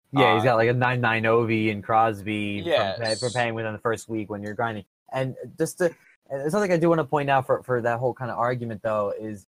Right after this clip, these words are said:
Speaker 1: is, uh, there, there's kind of a seesaw with this whole thing, right? Like,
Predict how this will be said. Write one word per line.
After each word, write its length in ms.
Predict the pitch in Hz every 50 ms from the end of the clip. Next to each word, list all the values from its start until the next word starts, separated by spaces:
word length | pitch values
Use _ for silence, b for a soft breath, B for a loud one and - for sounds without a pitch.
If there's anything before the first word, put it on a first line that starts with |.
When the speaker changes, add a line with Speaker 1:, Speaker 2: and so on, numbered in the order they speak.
| _ -
Speaker 1:
is, 340 | 107 104 95 98 - - _ _ _ _ -
uh, 340 | 113 107 107 107 104 95 - - - -
there, 180 | 143 143 123 -
there's 180 | - 147 131 -
kind 220 | - 175 180 185
of 140 | 180 147 147
a 440 | 151 139 131 127 120 113 107 98 - _ _ _ _ _ _ _ _ _ _ _ _ _ _ _ _ _ _ _ _ -
seesaw 520 | - - - 143 131 127 - 123 107 104
with 120 | 98 101 -
this 140 | 104 -
whole 180 | - 107 101 92
thing, 360 | - 101 95 92 90 87 87 _
right? 380 | - 113 113 110 110 110 - -
Like, 220 | 107 107 113 185